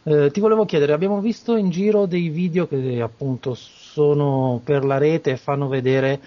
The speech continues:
le prime applicazioni di Natal dal punto di vista della guida, si vede Burnout se non sbaglio, dove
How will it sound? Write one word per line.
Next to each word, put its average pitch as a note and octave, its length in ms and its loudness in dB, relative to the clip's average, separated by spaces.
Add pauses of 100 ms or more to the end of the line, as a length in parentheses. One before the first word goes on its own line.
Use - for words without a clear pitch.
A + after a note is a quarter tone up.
(160)
le C#3+ 120 -2
prime D3 200 0
applicazioni C#3 600 -2
di B2+ 100 -4
Natal C3+ 760 0
dal A#2+ 160 -4
punto C3 280 -6
di B2 140 -4
vista A#2+ 800 -2
della A#2+ 240 -2
guida, A#2 420 -2 (240)
si - 140 -14
vede A#2+ 200 -2
Burnout A#2 600 -2
se A#2 140 -14
non A#2 120 -6
sbaglio, A2 800 -2
dove G#2+ 540 -6